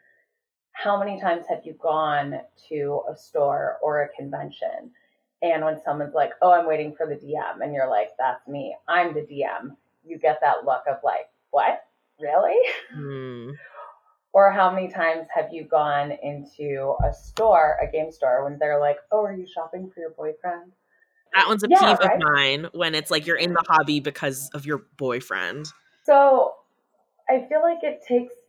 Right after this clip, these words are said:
Speaker 1: a certain amount of bravery and a certain willingness to stand up for yourself and self-promote while at the same time also kind of bringing other people along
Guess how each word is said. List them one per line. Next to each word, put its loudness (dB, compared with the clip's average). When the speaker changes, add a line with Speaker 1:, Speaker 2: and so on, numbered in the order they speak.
Speaker 1:
a -2
certain -4
amount -2
of -12
bravery -4
and -2
a -2
certain -6
willingness -4
to -4
stand -4
up -4
for -4
yourself 0
and 0
self-promote 2
while 4
at 2
the -4
same -4
time -6
also -2
kind -8
of 0
bringing -2
other 0
people -6
along -2